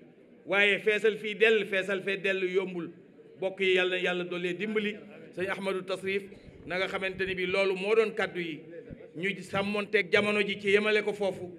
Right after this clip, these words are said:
waaye li nga xamante ni bi moom lañ dencoon ngir bëgg koo yëkkati bari na, waaye daal nga xam ni rek mbégte am na. Ñu ngi ñaan Yàlla mi nga xamante ni bi moo sant,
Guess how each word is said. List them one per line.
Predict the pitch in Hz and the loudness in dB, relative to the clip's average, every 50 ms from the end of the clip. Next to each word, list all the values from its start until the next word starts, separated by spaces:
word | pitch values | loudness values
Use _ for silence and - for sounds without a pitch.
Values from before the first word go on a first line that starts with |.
| - - - 135 | -18 -20 -12 -4
waaye | 147 180 190 196 196 190 | 2 4 6 6 6 4
li | 190 208 | 4 2
nga | 214 214 | 0 0
xamante | 208 214 196 196 196 190 196 196 | -2 -2 -4 -4 -4 -2 -2 -2
ni | 190 185 | -2 -2
bi | 180 185 185 | -4 -4 -4
moom | 185 190 185 190 | -4 -4 -4 -4
lañ | 185 185 180 - | -4 -6 -4 -4
dencoon | 185 185 185 185 - 180 180 180 | -4 -6 -4 -2 -2 -2 -2 0
ngir | 175 180 180 175 | 0 -2 -2 -2
bëgg | 185 180 180 175 | -4 -4 -2 0
koo | 190 180 | 0 4
yëkkati | 175 185 190 185 190 - - 135 110 - - | 4 4 2 2 -2 -4 -4 -10 -14 -12 -2
bari | - 208 233 226 214 | 2 4 4 6 4
na, | 208 196 - - - - - - - - - | 2 -2 -6 -12 -18 -20 -20 -20 -20 -20 -6
waaye | - 160 180 190 190 185 | 0 2 4 6 6 6
daal | 185 180 180 180 175 175 - - - - - - | 4 4 2 2 0 -4 -8 -14 -18 -20 -16 -6
nga | 156 175 170 | -4 -4 -2
xam | - 196 190 190 | 0 -2 -2 0
ni | 185 180 | 0 0
rek | 180 185 180 - 156 | 0 0 -2 -4 -6
mbégte | 156 165 202 202 202 - 190 190 196 - | 6 6 6 6 6 2 -2 -2 0 -2
am | 196 202 196 202 | -2 -2 -2 -4
na. | 226 - - - - - - - _ - - | -4 -6 -8 -14 -20 -20 -20 -20 _ -20 -14
Ñu | 139 170 185 | -10 -6 -4
ngi | 190 190 | -4 -2
ñaan | 185 190 185 185 185 | 0 0 0 2 2
Yàlla | 185 185 180 185 185 180 | 2 2 2 2 0 -2
mi | 180 190 | -2 0
nga | 196 202 | -2 -2
xamante | 202 202 190 190 185 185 185 185 | -2 -2 -2 -4 -4 -2 -4 -4
ni | 185 185 | -2 0
bi | 180 175 | -2 -2
moo | 175 175 185 185 | -2 -4 -6 -6
sant, | 175 - 190 185 185 - - | -4 -4 -6 -6 -6 -8 -10